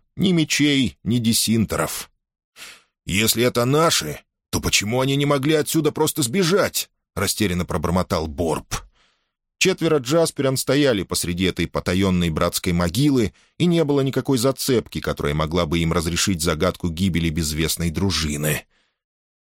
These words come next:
«Возвращаемся!» — упавшим голосом проговорила Мона Сения. «Вход завалить! После того, как мы закончим на свахе наши поиски, сообщим в Королевский совет. Может быть, кто-то из родственников и захочет прилететь сюда, чтобы забрать тела».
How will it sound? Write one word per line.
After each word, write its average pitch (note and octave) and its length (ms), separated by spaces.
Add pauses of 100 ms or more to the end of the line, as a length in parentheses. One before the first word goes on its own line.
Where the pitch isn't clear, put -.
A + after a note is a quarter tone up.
(440)
«Возвращаемся!» — C#3 1080 (340)
упавшим F#2 480
голосом F#2+ 380
проговорила E2 480
Мона D#2+ 280
Сения. D2 640 (520)
«Вход F3+ 320
завалить! F#3 680 (380)
После A2+ 240
того, B2+ 180
как C3 140
мы B2+ 100
закончим B2+ 540
на B2 100
свахе B2+ 380
наши A#2+ 260
поиски, D3+ 640 (180)
сообщим C3+ 460
в - 80
Королевский D3+ 480
совет. C#3+ 580 (460)
Может A2+ 300
быть, A2+ 200
кто-то B2 260
из A#2+ 140
родственников A2+ 600
и - 20
захочет C#3+ 480
прилететь C3 520
сюда, F#2 260
чтобы G#2 240
забрать A2+ 420
тела». F#2+ 460